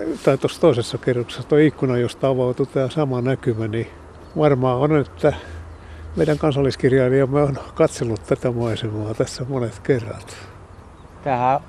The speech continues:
Speaker 2: aukeaa niin kuin lännen suuntaan. Etelä on tuolla ja aurinko on tällä hetkellä vasta nousussa, niin tähän on paistanut siis ilta-aurinko.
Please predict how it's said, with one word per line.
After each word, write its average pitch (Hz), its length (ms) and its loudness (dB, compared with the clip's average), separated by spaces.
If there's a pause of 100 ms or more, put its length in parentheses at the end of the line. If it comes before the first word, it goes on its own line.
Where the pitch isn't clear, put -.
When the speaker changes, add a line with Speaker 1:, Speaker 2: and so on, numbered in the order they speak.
(160)
Speaker 2:
aukeaa 123 400 4
niin 120 120 -2
kuin 135 140 -2
lännen 120 340 4
suuntaan. 90 600 -4 (200)
Etelä 104 360 -2
on 95 80 -8
tuolla 113 340 -2
ja 101 160 0
aurinko 101 420 -2
on 92 60 -6
tällä 98 240 -2
hetkellä 92 460 -6 (640)
vasta 110 300 2
nousussa, 101 560 0
niin 95 240 -6 (200)
tähän 117 220 0
on 92 80 -4
paistanut 104 560 -2
siis - 300 -6
ilta-aurinko. 85 1080 0